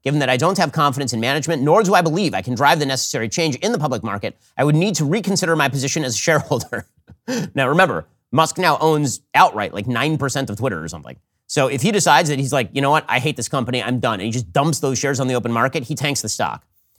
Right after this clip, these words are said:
He says, "This is not a threat. It is simply not a good investment without the changes that need to be made. And those changes will not happen without taking the company private." So basically, he's now holding them up. He's now saying, "Here's the deal. Either I'm gonna dump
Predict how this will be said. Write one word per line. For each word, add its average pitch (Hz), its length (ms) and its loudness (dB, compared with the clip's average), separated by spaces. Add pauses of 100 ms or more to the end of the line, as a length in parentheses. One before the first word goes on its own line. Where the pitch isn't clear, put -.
(140)
He 127 60 -4
says, 147 180 0
"This 156 160 2
is 156 80 4
not 196 180 8
a 202 60 0
threat. 147 280 4
It 131 80 -8
is 113 140 -4
simply 190 240 0
not 143 160 2
a - 60 -2
good 139 100 2
investment 139 360 2
without 123 220 -2
the 127 60 -8
changes 131 340 -2
that 127 80 -4
need 110 120 -2
to 110 60 -2
be 131 80 -2
made. 147 280 2 (220)
And 135 100 -2
those 147 100 0
changes 165 280 0
will 165 140 2
not 240 200 6
happen 135 320 0
without 147 260 2
taking 143 280 -4
the 135 60 -2
company 127 260 -2
private." 92 320 -2
So 131 80 -4
basically, 143 560 0 (180)
he's 180 180 2
now 160 180 2
holding 135 280 -2
them 120 80 -2
up. - 160 -8 (200)
He's 175 120 0
now 185 140 2
saying, 135 300 0
"Here's 147 200 0
the 139 80 -4
deal. 73 220 -6 (120)
Either 147 140 2
I'm 165 80 4
gonna 170 120 0
dump 175 260 2